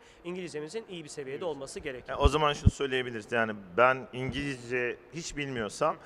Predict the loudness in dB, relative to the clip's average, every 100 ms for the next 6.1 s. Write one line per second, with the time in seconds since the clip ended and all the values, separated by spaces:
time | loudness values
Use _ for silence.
0 | -18 -2 0 2 2 0 -4 -2 2 2
1 | 2 -2 -2 0 2 4 2 2 -4 -4
2 | -14 -12 2 2 2 -2 -2 -2 0 6
3 | 6 4 0 -2 -2 -4 -2 -2 -4 -12
4 | -20 -4 2 4 2 -2 -2 -2 2 2
5 | 2 0 -2 -2 0 0 0 -2 -4 -4
6 | -6